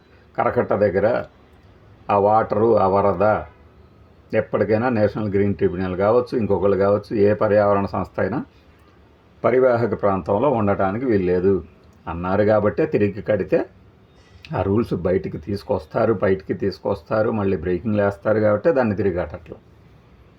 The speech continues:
మేము మాత్రం దీన్ని కూల్చేయము. ఏంటి రిషికొండ మీద ఆ ప్యాలెస్ని కూల్చేస్తారా? ఎలా కూల్చేస్తారు? ఏ కారణం చెప్పి కూల్చేస్తారు అప్పుడు మాట్లాడిన మాటలు?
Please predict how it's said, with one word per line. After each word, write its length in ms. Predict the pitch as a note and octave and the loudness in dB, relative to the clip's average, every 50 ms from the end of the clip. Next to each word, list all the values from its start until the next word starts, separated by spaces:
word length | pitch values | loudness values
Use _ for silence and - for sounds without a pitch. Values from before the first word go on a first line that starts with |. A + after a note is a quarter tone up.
| _ - - - - - - - - _ - - - - G2+ | _ -20 -20 -20 -20 -20 -20 -20 -20 _ -20 -20 -14 -6 -2
మేము 240 | G2 A2 A#2+ A#2 | 0 0 2 2
మాత్రం 420 | A#2+ B2 B2 A#2+ - B2 B2 A#2+ A2+ | 2 0 0 0 0 0 2 2 2
దీన్ని 360 | A2+ A2+ A2+ A2 A2 G2+ G2+ | 2 2 2 2 2 0 -2
కూల్చేయము. 760 | - - B2+ B2+ A#2+ G2+ - B2 A2+ A2+ A2+ A2 A2 A2 A2+ - - - - - - - - - - - - | -2 -2 -2 -2 -2 0 2 2 4 4 2 0 -2 -2 -4 -6 -12 -20 -20 -20 -20 -20 -20 -20 -20 -12 -4
ఏంటి 360 | F#2 G#2 C3 A3 A3 G3 D#3 | -2 0 0 0 -2 -4 -4
రిషికొండ 500 | - G#2 G#2+ - - C#3 - D#3 C#3 B2+ | -4 -4 -4 -4 -4 -2 -2 0 0 0
మీద 200 | B2 A#2+ B2 B2+ | 0 0 0 0
ఆ 60 | - F3 | 0 0
ప్యాలెస్ని 480 | - - G#2+ B2 C3+ C3 C3+ C#3 A2 | 0 -2 -2 0 0 0 0 -2 -6
కూల్చేస్తారా? 840 | - - D3 C#3 G2+ - D#2 C#2+ - - - - - - - - A2 - _ _ _ _ _ _ _ - _ _ _ - _ - _ - - _ - - | -4 -2 -4 -2 -2 -4 -4 -4 -8 -12 -12 -10 -10 -10 -10 -12 -16 -20 _ _ _ _ _ _ _ -20 _ _ _ -20 _ -20 _ -20 -20 _ -8 -2
ఎలా 140 | G#2+ A2 A2+ | 0 0 0
కూల్చేస్తారు? 880 | G#2 G#2 A2+ G#2+ F2+ - G#2+ G2+ - _ - G2+ F2+ G2 G2 G2 G2 | 0 0 -2 -2 0 -2 -2 -2 -2 _ -6 -4 -2 -2 -2 -2 0
ఏ 200 | F#2+ F#2+ G#2+ A#2 | 2 2 2 2
కారణం 440 | A2+ - A2+ A2+ A2+ A2+ A2+ A2+ G#2+ | 2 0 0 0 0 0 -2 0 0
చెప్పి 240 | G#2 G2+ G#2 - F#2+ | 0 -2 -2 -6 -8
కూల్చేస్తారు 600 | - A2+ G2+ G2 - G#2 G2 - - - G#2+ G2 | -4 -4 -4 -2 -2 -4 -6 -6 -6 -8 -6 -6
అప్పుడు 200 | F#2+ - - F#2 | -6 -6 -6 -6
మాట్లాడిన 440 | F2+ G2 G2 G2 - - G2+ G2 F#2+ | -4 -4 -4 -4 -4 -4 -4 -4 -4
మాటలు? 500 | F#2+ F#2+ F#2 F2+ - - F#2 F#2+ F#2 | -6 -6 -8 -10 -10 -10 -10 -10 -10